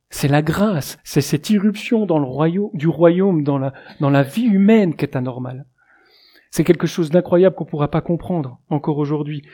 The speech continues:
C'est en fait, c'est Jésus-Christ, c'est la solution que Dieu a voulu nous donner, qui, qui ça est anormal. Comme ce roi est anormal, il, il vient pas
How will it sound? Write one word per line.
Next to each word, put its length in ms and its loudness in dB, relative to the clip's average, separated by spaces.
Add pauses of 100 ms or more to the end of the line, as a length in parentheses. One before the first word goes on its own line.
(120)
C'est 160 -2
en 40 0
fait, 180 -2
c'est 140 0
Jésus-Christ, 1040 0 (220)
c'est 160 -2
la 120 2
solution 720 0 (960)
que 80 -4
Dieu 200 -2
a 40 0
voulu 240 -4
nous 100 -2
donner, 500 0
qui, 220 -6
qui 220 -4
ça 320 -2
est 180 -4
anormal. 480 -6 (480)
Comme 180 2
ce 160 -2
roi 280 2
est 100 -4
anormal, 500 -2
il, 200 -6
il 100 2
vient 240 2
pas 400 -2